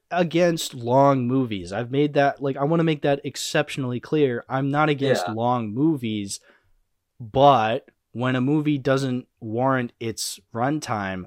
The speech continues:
Speaker 1: that's when I have a problem. And so,
Speaker 2: Hmm.
Speaker 1: you know, seeing this movie go on for two hours when it could have easily been ninety minutes, that frustrates me because,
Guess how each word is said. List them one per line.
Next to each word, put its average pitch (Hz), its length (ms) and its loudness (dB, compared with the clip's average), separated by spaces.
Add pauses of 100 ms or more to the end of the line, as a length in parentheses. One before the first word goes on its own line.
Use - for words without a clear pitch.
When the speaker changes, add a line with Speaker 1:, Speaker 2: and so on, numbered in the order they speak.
Speaker 1:
that's 120 380 -2
when 123 120 -4
I 120 100 -4
have 117 200 -6
a 107 40 -12
problem. 147 680 -6 (400)
And 131 180 -4
so, 117 680 2
Speaker 2:
Hmm. - 80 -18 (340)
Speaker 1:
you 135 220 -2
know, 113 560 -2 (280)
seeing 156 640 0
this 139 240 2
movie 135 320 0
go 123 140 -2
on 131 180 0
for 120 140 -8
two 165 380 -2
hours 117 540 2
when 120 280 -6
it 117 160 -10
could - 160 -2
have 127 120 0
easily 165 480 0
been 117 200 -2
ninety 113 360 -4
minutes, 101 580 -6 (600)
that 151 520 4 (100)
frustrates 190 560 2
me 90 200 -6
because, 123 600 0